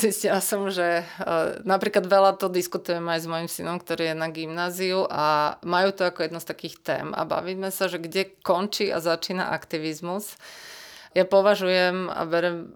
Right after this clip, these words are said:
za aktivistov hlavne aktívnych občanov, ktorí sa vedia postaviť voči niečomu, vyjadriť svoj názor, bojovať za niečo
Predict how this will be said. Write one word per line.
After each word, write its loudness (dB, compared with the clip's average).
za 2
aktivistov -2
hlavne 2
aktívnych -2
občanov, -4
ktorí -8
sa -4
vedia 2
postaviť 2
voči -4
niečomu, -6
vyjadriť 0
svoj -4
názor, -4
bojovať 0
za 2
niečo -4